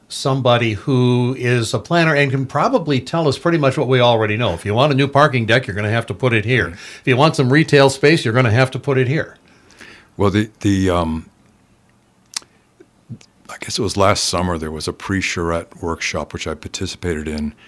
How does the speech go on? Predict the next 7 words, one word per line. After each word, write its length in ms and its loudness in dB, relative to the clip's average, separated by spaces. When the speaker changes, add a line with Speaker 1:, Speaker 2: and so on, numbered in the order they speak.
Speaker 2:
and 540 -6
the 320 -6
conclusion 520 -2
of 80 -4
that 320 -4
group, 340 -10
that 240 -4